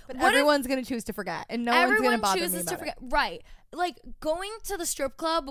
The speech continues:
Speaker 2: with your friends could really make or break your relationship with your friends.
Speaker 1: <laughs>
Speaker 2: I think that's, that's like, you
Speaker 1: New
Speaker 2: know,
Speaker 1: way to test a friend group,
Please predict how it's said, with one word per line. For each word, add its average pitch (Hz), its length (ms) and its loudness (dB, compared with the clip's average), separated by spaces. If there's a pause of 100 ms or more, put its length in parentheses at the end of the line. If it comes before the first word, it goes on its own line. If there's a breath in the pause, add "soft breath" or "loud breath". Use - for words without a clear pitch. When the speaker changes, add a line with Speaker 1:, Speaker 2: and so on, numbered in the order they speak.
Speaker 2:
with 254 300 -4
your 254 140 -6
friends 233 400 -12
could 240 180 -10
really 233 240 -6
make 220 320 -8
or 226 100 -6
break 208 600 -10
your 226 180 -8
relationship 208 640 -12
with 214 180 -12
your 208 100 -10
friends. - 640 -12
Speaker 1:
<laughs> - 60 -20 (580 soft breath)
Speaker 2:
I 359 320 0
think 440 160 -8
that's, 392 120 -10 (180 loud breath)
that's 480 160 -8
like, 571 180 -8
you - 120 -4
Speaker 1:
New 508 80 0
Speaker 2:
know, 480 60 4
Speaker 1:
way 508 120 2
to 247 80 -2
test 233 300 -2
a 233 60 -2
friend 196 260 -6
group, 202 260 -6